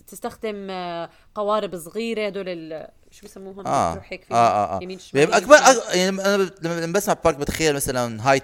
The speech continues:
Speaker 2: بارك بلندن، مش هيك، هو أك-، أكبر من
Speaker 1: لا، لا،
Speaker 2: هيك.
Speaker 1: لا، مو هيك، لا، لا، مو هيك. هو يعني في، في صخور وتتمشى فيه وكل إشي.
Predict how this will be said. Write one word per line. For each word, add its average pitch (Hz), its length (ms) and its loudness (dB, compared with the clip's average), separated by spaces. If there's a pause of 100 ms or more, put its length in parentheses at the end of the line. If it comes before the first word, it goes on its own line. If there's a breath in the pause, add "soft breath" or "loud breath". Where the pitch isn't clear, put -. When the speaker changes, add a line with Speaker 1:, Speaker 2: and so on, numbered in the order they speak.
Speaker 2:
بارك 95 200 0
بلندن، 90 420 -2
مش 127 280 -2
هيك، 127 300 6
هو 113 140 2
أك-، - 380 -2
أكبر 123 360 0
من 220 60 -6
Speaker 1:
لا، 269 100 2
لا، 285 60 2
Speaker 2:
هيك. 285 80 2
Speaker 1:
لا، 254 80 -2
مو 277 140 -4
هيك، 226 260 -6
لا، 190 220 -6
لا، 220 80 -6
مو 233 160 -8
هيك. 202 220 -10
هو 202 160 -6
يعني 208 420 -8
في، - 340 -14
في - 160 -18
صخور 240 540 -4
وتتمشى 214 520 -12
فيه 208 220 -10
وكل 202 200 -10
إشي. 202 360 -14